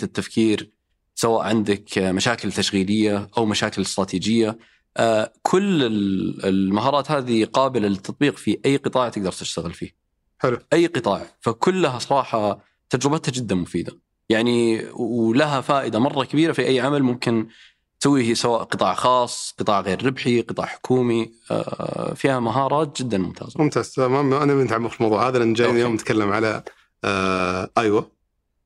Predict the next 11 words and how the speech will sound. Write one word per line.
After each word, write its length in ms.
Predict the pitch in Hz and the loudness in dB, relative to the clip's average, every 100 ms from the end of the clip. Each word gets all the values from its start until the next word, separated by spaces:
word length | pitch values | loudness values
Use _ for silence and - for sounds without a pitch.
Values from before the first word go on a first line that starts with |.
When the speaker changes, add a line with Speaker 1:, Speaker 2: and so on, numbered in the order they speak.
| _ _ - | _ _ -2
Speaker 2:
أنقولها 240 | 110 110 | 2 2
صح؟ 200 | 117 - - | 0 -4 0
أيوة. 260 | 110 123 | 2 4
Speaker 1:
إي، 60 | 143 | 2
إي، 280 | 143 131 127 | 2 2 2
أيوة، 300 | 101 90 - | 0 -6 -4
صح. 360 | 98 - - - | -4 -4 -4 2
Speaker 2:
أيوة 180 | 165 175 | 4 4
ولا 80 | 151 | 2
Speaker 1:
بالضبط. 160 | 127 | 2
Speaker 2:
أيوة؟ 160 | 113 | 0